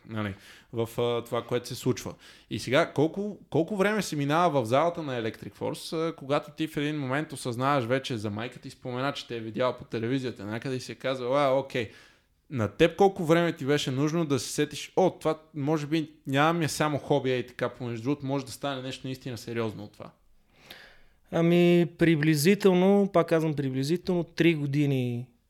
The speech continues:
Speaker 2: минаха, когато за пръв път отидах с тях на, а, Battle of the Year Eastern Europe. Това беше квалификация за Battle of the Year. За хората, които не знаят, Battle of the Year е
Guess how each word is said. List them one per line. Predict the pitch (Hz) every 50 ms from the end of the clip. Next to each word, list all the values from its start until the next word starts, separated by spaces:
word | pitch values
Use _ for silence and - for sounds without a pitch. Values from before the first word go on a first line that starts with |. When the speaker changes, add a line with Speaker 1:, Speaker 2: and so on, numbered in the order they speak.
| _ _ _ _ _ _ - 139
Speaker 2:
минаха, | 135 127 127 123 - - 170 175 180 180 180 180 180 175 175 170 170 165 - -
когато | 143 147 147 143 - 139
за | 135 135
пръв | - 143 143 143
път | - 147 139 135 - _ _ - -
отидах | 131 127 - - 139 135 135 131 - - - -
с | - - 131 - -
тях | - 127 131 131 - -
на, | 131 131 127 127 127 123 123 123 - - - - - _ _ _ _ _ _ _ _ _ _ _ _ _ _ _ _ _ _ _ _ _ _ _ - 143
а, | 139 135 135 135 131 131 131 127 127 123
Battle | 117 117 120 135 139 135 -
of | 147 131
the | 127 135 139
Year | 135 139 139
Eastern | 135 - - 139 131 127 123 127 127 135
Europe. | 156 180 190 185 - _ - - - - _ _ _ _ _
Това | - 151 143
беше | 143 147 151 147 - 151
квалификация | - - 143 135 123 - 123 - - 147 143 143 - 139
за | 131 131
Battle | 123 139 147 147 - 151
of | 139
the | 127 135 175 202 208 196
Year. | 196
За | 175 156 151
хората, | - - 165 160 - -
които | - 160 - 156
не | 151 143
знаят, | 139 156 170 170 151
Battle | 139 151 151 147 -
of | 147
the | 131 135 151 165 175 175
Year | 165
е | 165 165 165 160 160 160 156